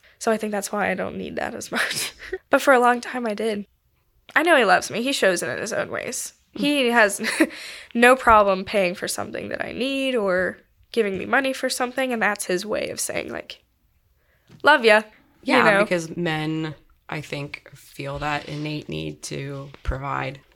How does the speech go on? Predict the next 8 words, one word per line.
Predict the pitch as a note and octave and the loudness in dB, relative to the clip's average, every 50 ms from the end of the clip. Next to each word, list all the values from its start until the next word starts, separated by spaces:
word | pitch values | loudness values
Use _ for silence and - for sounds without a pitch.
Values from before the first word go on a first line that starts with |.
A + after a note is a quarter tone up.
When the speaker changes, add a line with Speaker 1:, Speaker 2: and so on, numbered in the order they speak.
| _ - | _ -8
Speaker 1:
Mm-hmm. | C#4 C#4 C#4+ C#4 C4+ C#4 - - _ - - _ _ _ - - | -6 -6 -4 -6 -6 -8 -10 -14 _ -20 -20 _ _ _ -14 -8
Speaker 2:
And | D3 D3+ D3+ C#3+ | -6 -6 -6 -6
for | - - D3 C#3 | -8 -8 -8 -8
them, | C#3+ D3 C#3+ C#3+ C#3 C#3+ C#3+ | -6 -6 -6 -6 -6 -8 -8
providing | C#3 - D3+ C#3 C3+ C3 C#3 C#3 C3+ C#3 C#3 C#3 C3+ | -10 -10 -12 -10 -6 -6 -6 -6 -6 -6 -6 -6 -6
is | C3 B2+ C3 C#3 - - - - _ _ _ | -6 -8 -8 -10 -12 -12 -14 -16 _ _ _
loving. | - C3+ C3 B2+ C#3 C3+ C3+ C3+ C3+ - _ _ _ - _ _ _ _ _ | -8 -8 -6 -6 -6 -6 -8 -8 -10 -14 _ _ _ -20 _ _ _ _ _
Speaker 1:
Yeah. | - - - - | -6 -4 -4 -4